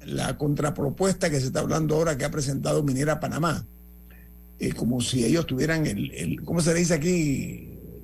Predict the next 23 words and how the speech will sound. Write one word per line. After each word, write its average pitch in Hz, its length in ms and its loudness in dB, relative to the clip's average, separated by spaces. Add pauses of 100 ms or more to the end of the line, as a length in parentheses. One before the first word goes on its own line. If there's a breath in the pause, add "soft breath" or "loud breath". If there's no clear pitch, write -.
(140)
eh, - 240 -14
coloquialmente? 160 680 2
El, - 320 -4
la 139 180 0
sartén 165 500 2
por 170 160 2
la 139 140 0
mano, 151 300 2
¿no? 190 200 -2 (200)
Es, - 340 -4
es, 151 140 0
eso 170 300 0
es 185 60 2
lo 160 60 -2
que 120 80 -2
parece 151 320 0
indicar. 139 480 0 (800 loud breath)
Entonces, 151 560 0 (760)
hombre, 180 240 2
vamos 165 360 4
a, - 300 -4 (680)
a 180 140 -4
tratar 151 540 0